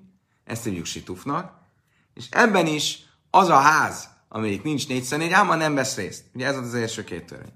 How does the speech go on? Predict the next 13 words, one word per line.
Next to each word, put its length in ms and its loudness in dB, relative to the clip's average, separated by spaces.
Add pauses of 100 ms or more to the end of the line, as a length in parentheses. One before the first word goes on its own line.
És 80 -18
aztán 220 -4
van 100 0
egy 100 -6
harmadik 460 0
törvény, 400 -10
ami 140 -6
arról 260 -2
szól, 360 -10 (480)
hogyha 180 -2
van 200 2
egy 140 0
udvar, 640 0